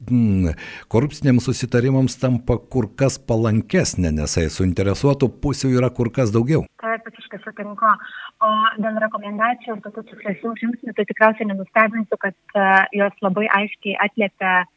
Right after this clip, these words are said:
Speaker 2: tai, kokie yra ir iššūkiai. Tai ir pradėti iš tikrųjų nuo to, jog reikia stengtis ieškoti būdų,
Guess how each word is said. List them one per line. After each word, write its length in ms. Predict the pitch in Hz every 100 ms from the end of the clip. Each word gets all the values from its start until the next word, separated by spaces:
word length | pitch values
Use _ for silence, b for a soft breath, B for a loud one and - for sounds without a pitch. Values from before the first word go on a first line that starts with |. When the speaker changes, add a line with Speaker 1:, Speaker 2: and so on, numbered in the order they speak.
| _ _
Speaker 2:
tai, 140 | 220 233
kokie 340 | 220 220 202
yra 180 | 196 202 196
ir 140 | 190
iššūkiai. 560 | 208 - 175 - 170 185 -
Tai 140 | 190
ir 200 | 196 190
pradėti 460 | 202 190 196 208 190
iš 100 | -
tikrųjų 340 | - 208 202
nuo 140 | 190 180
to, 140 | 196 220
jog 280 | 214 180 - B B
reikia 360 | - 208 226 208 196 - _ _ _ -
stengtis 420 | 202 226 247 254 -
ieškoti 560 | 185 - 202 202 180
būdų, 320 | 170 202 254